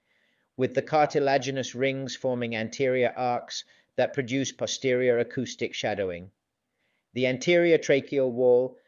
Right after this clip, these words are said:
shows a bright echogenic line due to the air mucosa interface.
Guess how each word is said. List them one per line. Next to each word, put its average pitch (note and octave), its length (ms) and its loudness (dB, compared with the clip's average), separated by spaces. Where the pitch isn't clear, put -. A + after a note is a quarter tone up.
shows B2+ 300 0
a B2 60 0
bright C#3+ 420 2
echogenic B2+ 640 0
line A2+ 400 -4
due B2 180 -6
to A#2 120 -16
the B2 160 -2
air C3 120 4
mucosa B2 640 -2
interface. G#2 640 -4